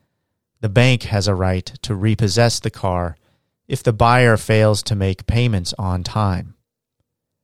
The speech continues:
Sometimes the two go together. A pawn shop, for example, is both a bailee and lien holder. It has possession of the pawner's items and a lien against it, which it uses to secure the loan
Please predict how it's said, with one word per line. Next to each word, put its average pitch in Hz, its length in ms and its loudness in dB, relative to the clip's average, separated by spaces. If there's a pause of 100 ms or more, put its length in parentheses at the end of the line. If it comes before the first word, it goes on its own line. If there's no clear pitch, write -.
(1120)
Sometimes 156 520 2
the 135 120 2
two 135 340 0
go 120 240 4
together. 110 560 0 (920)
A 117 60 -2
pawn 127 320 2
shop, 98 340 0
for 107 260 -2
example, 95 640 -2 (400)
is 117 160 -2
both 117 400 4
a 117 80 0
bailee 110 680 4
and 98 260 0
lien 123 280 4
holder. 90 540 0 (760)
It 123 80 -4
has 127 240 2
possession 127 560 0
of 110 200 -2
the 123 80 0
pawner's 120 520 0
items 113 520 2 (320)
and 104 140 -2
a 104 60 4
lien 139 400 6
against 95 420 0
it, - 200 -8 (480)
which 117 200 -2
it - 80 -2
uses 120 440 4
to 123 120 0
secure 104 560 0
the 101 140 2
loan 90 420 0